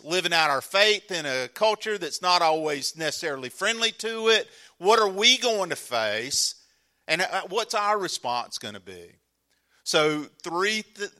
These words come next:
you know, aspects, ways they responded in this passage that I think we'll see that can help us as we live our own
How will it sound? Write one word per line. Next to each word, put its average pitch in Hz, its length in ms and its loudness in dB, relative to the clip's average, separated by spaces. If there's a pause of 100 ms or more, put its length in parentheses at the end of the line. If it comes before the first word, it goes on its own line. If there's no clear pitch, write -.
you 175 160 -6
know, 151 240 0
aspects, 170 680 2
ways 175 640 2
they 156 200 2
responded 151 840 -2
in 123 80 -6
this 120 160 -6
passage 143 640 0
that 117 140 -2
I 117 60 4
think 139 340 -6
we'll 123 200 -4
see 147 340 -2
that 123 220 -4
can 120 140 -8
help 156 340 0
us 143 320 0
as 117 160 -6
we 143 180 -6
live 139 300 -2
our 135 180 4
own 160 320 -2